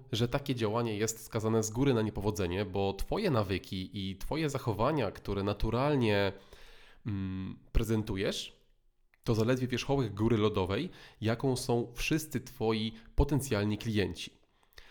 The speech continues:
I częste takie przekładanie własnych zachowań zakupowych na całą grupę jest bardzo błędne.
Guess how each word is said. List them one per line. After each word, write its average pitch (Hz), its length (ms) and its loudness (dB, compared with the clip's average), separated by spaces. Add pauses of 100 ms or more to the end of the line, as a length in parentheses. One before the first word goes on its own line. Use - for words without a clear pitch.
(200)
I - 80 -4
częste 147 380 0
takie 123 240 -2
przekładanie 131 760 0
własnych 123 500 0
zachowań 123 440 -2
zakupowych 107 600 -2
na 107 120 0
całą 143 340 0
grupę 127 280 2
jest 107 140 0
bardzo 117 280 0
błędne. 101 500 -2